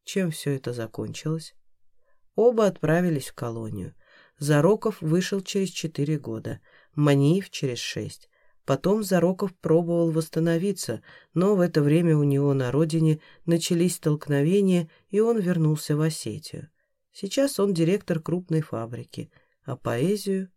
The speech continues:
к сожалению, бросил. Я до сих пор считаю, что он был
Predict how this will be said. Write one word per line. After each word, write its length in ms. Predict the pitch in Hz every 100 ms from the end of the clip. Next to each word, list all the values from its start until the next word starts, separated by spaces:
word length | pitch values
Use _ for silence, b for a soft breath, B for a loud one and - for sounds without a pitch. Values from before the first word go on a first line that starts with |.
| _
к 80 | -
сожалению, 720 | 208 175 131 113 139 139 113
бросил. 540 | 104 98 92 - - _ _ _ _ _
Я 260 | 147 139
до 120 | 123 143
сих 220 | 208 -
пор 220 | 147 123
считаю, 560 | - 107 120 143 160 156 B B
что 320 | - 190 151
он 240 | 156 190 170
был 240 | 117 107